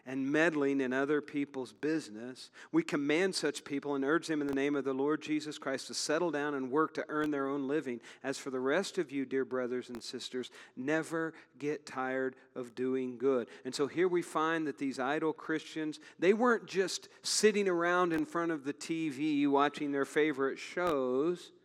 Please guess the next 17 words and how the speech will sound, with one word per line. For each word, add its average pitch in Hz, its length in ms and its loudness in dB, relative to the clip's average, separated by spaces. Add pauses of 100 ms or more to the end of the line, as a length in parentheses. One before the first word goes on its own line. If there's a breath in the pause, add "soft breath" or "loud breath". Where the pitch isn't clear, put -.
(320 loud breath)
They 175 300 6
were 190 200 6
busily 190 840 6
involved 156 840 2
in 151 440 -2
meddling 160 560 2
in 147 340 -2
other 180 240 6
people's 180 420 0
lives. 185 680 2 (1200)
They 190 100 6
were 208 140 10
sticking 208 460 6
their 190 140 10
nose 190 380 8
into 175 180 6
places 170 580 2